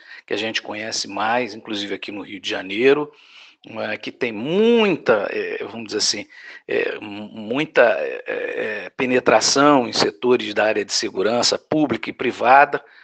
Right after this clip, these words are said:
né, das polícias e dos grupos de segurança privada, né, os setores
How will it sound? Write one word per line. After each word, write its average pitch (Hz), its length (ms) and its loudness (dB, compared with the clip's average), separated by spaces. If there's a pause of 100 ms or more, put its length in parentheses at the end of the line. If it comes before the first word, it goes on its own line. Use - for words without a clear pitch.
(180)
né, 107 140 -8
das 104 180 -2
polícias 117 680 2
e 104 80 -6
dos 104 160 -8
grupos 107 380 -6
de - 60 -8
segurança 98 520 -4
privada, 117 680 0 (560)
né, 120 240 2
os 131 120 4
setores 143 720 4